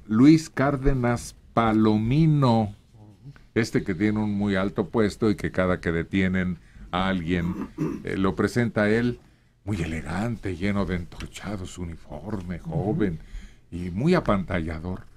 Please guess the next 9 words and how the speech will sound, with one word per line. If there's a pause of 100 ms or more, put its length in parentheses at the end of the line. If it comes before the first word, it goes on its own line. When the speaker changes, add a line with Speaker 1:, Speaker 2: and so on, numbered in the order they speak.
(960)
Speaker 1:
Pues
ese
está
señalado
por
estos, (800)
Luis
Cárdenas
Palomino,